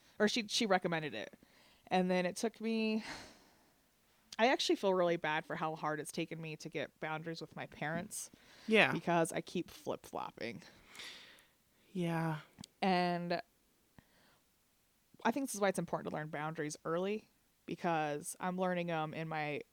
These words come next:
Speaker 1: mid to late twenties, and now I'm in my thirties. And I go back and forth by what I want with my parents.
Speaker 2: Yeah.
Speaker 1: And it's a, it's a really bad look. And it's not very nice to them.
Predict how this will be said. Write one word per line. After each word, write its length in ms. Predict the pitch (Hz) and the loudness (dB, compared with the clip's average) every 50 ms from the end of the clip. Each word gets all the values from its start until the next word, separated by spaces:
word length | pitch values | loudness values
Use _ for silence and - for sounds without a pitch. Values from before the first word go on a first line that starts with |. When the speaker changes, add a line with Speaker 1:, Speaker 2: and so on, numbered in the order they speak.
| _ | _
Speaker 1:
mid 300 | - 175 170 165 160 170 | -6 -2 -2 0 -2 -2
to 100 | - 160 | -2 -4
late 220 | 151 143 135 - - | -4 -4 -4 -6 -6
twenties, 580 | - 185 180 180 180 180 180 180 175 - - _ _ _ _ _ _ | -6 -4 -2 -2 0 -2 -2 -4 -6 -8 -12 _ _ _ _ _ _
and 140 | - 160 160 | -6 -4 -2
now 80 | 156 151 | -2 -2
I'm 120 | 151 156 | -2 -4
in 60 | 147 | -6
my 120 | 143 135 147 | -6 -8 -8
thirties. 600 | - - 175 180 175 180 180 175 175 180 - - - _ - - - - - - - - - _ - | -4 -2 0 0 0 -2 -2 -4 -4 -6 -10 -14 -18 _ -20 -20 -20 -20 -20 -20 -20 -20 -20 _ 2
And 140 | 196 180 170 | 4 4 4
I 60 | 165 | 4
go 140 | 165 160 160 | 2 2 2
back 200 | 165 151 - 160 | 2 0 0 -4
and 100 | 156 - | -10 -8
forth 380 | - - 147 151 160 180 - - | -4 0 0 0 0 -2 -4 -2
by 120 | - 156 151 | 0 0 2
what 160 | 147 151 147 | 2 2 0
I 80 | 147 143 - | 0 -2 -2
want 300 | - 139 143 156 185 - - | 0 2 2 2 2 0 -2
with 160 | - 175 175 - | -4 -4 -4 -2
my 120 | - 175 | -6 -6
parents. 640 | - - 170 160 170 180 202 214 - - - - - - _ - - | -2 -2 0 0 2 2 0 0 -2 -6 -8 -8 -8 -12 _ -10 -2
Speaker 2:
Yeah. 200 | - 170 156 156 | 2 4 4 4
Speaker 1:
And 80 | 156 | 4
it's 120 | 160 156 - | 2 2 0
a, 80 | 160 165 - | -4 -2 0
it's 160 | - 180 - | -2 0 2
a 40 | 165 | 0
really 300 | 160 160 160 139 135 - - | 0 0 -4 -4 -4 -6 -6
bad 200 | - - - - - | -6 -8 -8 -8 -8
look. 300 | - - - - - - - - - _ _ | -10 -10 -10 -10 -14 -18 -20 -20 -20 _ _
And 120 | - 190 190 | -2 0 0
it's 160 | 190 - - | 0 0 0
not 140 | 247 240 - | 0 0 2
very 180 | 202 185 175 | 2 2 2
nice 300 | 165 147 147 151 - - - | 2 0 -2 -2 -4 -6 -4
to 460 | - - 160 160 151 147 135 117 - - - - _ _ _ _ _ _ _ 180 | 0 2 2 2 2 2 0 0 -2 -4 -6 -10 _ _ _ _ _ _ _ -6
them. 340 | - 104 101 143 190 214 | -4 -2 -2 -2 -2 -4